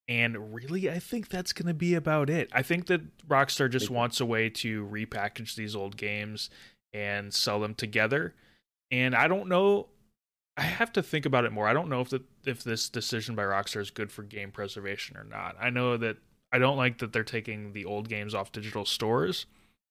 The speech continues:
Speaker 2: Yeah, I was gonna say, did you see the thing with, like, all the people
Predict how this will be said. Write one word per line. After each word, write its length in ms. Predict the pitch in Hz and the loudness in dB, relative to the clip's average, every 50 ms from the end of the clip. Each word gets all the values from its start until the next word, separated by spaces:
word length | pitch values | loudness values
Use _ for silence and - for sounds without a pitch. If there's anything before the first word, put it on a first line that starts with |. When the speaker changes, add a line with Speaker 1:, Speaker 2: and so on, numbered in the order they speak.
| _ _ - - - _ | _ _ -20 -20 -6 _
Speaker 2:
Yeah, 340 | - 117 113 120 120 127 123 | 4 8 10 10 10 12 12
I 40 | 123 | 12
was 140 | 123 117 117 | 10 10 10
gonna 220 | 143 139 127 110 | 10 10 8 8
say, 280 | - - 127 123 117 110 107 | 8 10 10 12 12 10 10
did 60 | 104 113 | 8 6
you 100 | 123 120 | 4 6
see 140 | - - 123 | 6 6 6
the 100 | 117 113 | 6 8
thing 180 | - 120 113 | 8 8 8
with, 100 | 110 98 | 8 6
like, 100 | 117 113 | 6 6
all 80 | 107 107 | 6 6
the 60 | 107 | 6
people 440 | 104 117 - 113 110 107 104 - | 4 2 4 6 6 4 4 2